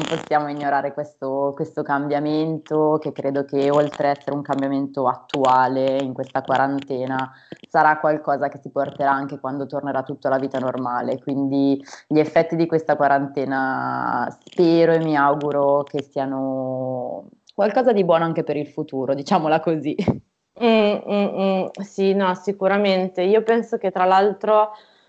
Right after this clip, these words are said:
Speaker 2: vabbè, tu sei in una zona dove le restrizioni in questo momento sono anche particolarmente severe e penso che, insomma, ovviamente chi, chi sta male, eh,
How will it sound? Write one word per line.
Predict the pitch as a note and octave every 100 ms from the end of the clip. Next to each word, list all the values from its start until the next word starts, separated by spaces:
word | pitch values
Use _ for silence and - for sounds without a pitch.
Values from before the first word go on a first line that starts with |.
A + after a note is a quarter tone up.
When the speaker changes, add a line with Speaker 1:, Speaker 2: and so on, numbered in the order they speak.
| _
Speaker 2:
vabbè, | G3 F#3+
tu | G3
sei | G3 A#3
in | A#3+
una | G3+ F3+ E3
zona | F3+ F#3+ G3+
dove | G3+ F3+ F3 F3+ F3 F3
le | F3+ F3+
restrizioni | F3 F3 - F3+ _ F#3+ G3
in |
questo | G3+ G3+ F3
momento | E3+ E3+ E3+
sono | F3+ E3+
anche | F3 F3+
particolarmente | F3 F3+ D#3+ F#3 F3 F3+ F#3 F#3 F#3+
severe | F#3 - F3 F3 F3 G3 G#3+ - - - _ _ _ _ _
e | F#3 G3 G3 F#3+ F#3+ F#3 F#3 - _ _ - - -
penso | G#3+ A3 A3 G#3+ - G#3+
che, | G#3+ G#3 F#3+ F#3+ F#3 F3+ F3+ F3+ F3 F3 -
insomma, | - G3+ G3+ G3 F#3 F#3 F3+ - -
ovviamente | G#3 G3 G3 F#3+ G3 F#3+ F3+
chi, | - G3 G3
chi | -
sta | G#3 - G3
male, | G3 G3 G3 G3+
eh, | G3+ G#3 A3 G#3+ F#3+ F3 D#3+ B2+ F2